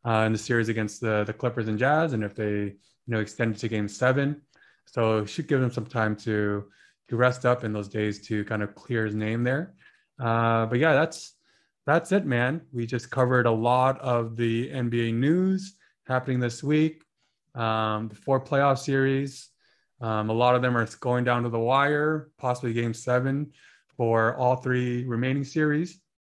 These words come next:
And, uh, an exciting home stretch of, of games for the Western and Eastern Conference Finals and eventually the finals. Um, one of these te-, one of these flawed teams will be,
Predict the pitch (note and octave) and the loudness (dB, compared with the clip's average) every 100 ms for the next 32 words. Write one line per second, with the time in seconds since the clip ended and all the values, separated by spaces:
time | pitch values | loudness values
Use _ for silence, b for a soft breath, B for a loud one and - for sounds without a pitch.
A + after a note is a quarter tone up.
0 | _ _ _ - B2 B2+ B2 A#2+ A#2 b | _ _ _ -4 0 0 0 -4 -6 b
1 | b b b - A#2 A#2 A#2 A#2 A#2 - | b b b -4 0 2 2 0 -2 -8
2 | _ C3+ - D3+ D#3 D#3 C#3 C3+ D3 C3+ | _ -6 -2 2 4 4 2 -2 -4 0
3 | D3 D3+ - - _ _ _ _ A#2+ A#2+ | 2 2 -2 -18 _ _ _ _ 0 2
4 | B2+ C3+ B2 C3+ C#3 C3 C3 A#2+ A#2 A2+ | 2 -2 -2 0 0 -2 -2 0 2 2
5 | A#2 A#2 C3 C3 B2+ A2 - _ _ _ | 0 0 0 0 -6 -6 -10 _ _ _
6 | - C#3+ C3+ C#3 D3+ C#3 D3 D3 C#3+ D3+ | -8 -6 -4 -4 -2 -2 -2 0 0 0
7 | C#3 A#2+ A2+ A#2+ A#2 B2 A2 G#2 C3 C3+ | -2 -2 -2 -2 -2 -4 -6 -2 0 2
8 | D3 D#3 - _ b b b _ A#2+ A2+ | 2 -2 -8 _ b b b _ -4 -2
9 | A2+ A2+ A2 A2 G#2+ G#2 _ _ A#2+ E3 | 0 -2 -2 -4 -6 -10 _ _ -2 0
10 | C#3+ C3+ - - D3+ C3 - C3+ D#3+ C#3 | 0 -4 -6 -4 -4 -2 -4 -4 -2 -2
11 | C3 - - C#3 D3+ D3+ D#3 D3+ B2+ C#3 | -4 -6 -2 2 2 2 2 2 0 -2
12 | B2+ D3+ D3 | 2 2 0